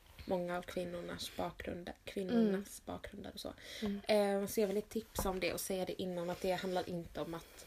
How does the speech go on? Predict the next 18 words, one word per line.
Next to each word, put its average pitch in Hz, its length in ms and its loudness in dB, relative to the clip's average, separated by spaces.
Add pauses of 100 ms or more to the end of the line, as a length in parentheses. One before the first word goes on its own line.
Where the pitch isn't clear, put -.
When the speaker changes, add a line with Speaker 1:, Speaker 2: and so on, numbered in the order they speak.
(360)
Speaker 1:
ehm, 175 380 -2 (1400)
det 202 60 8
är 262 160 8
inte, 196 280 2
jag 196 140 2
inte 180 380 -2
liksom 180 380 -4
respekterar 180 800 -4
offren, - 340 -6
utan 190 220 -6
det 202 60 -4
är 196 40 -4
bara 175 180 -6
för - 80 -14
att - 80 -20
vi 196 60 -8
inte 180 160 -10
har - 40 -14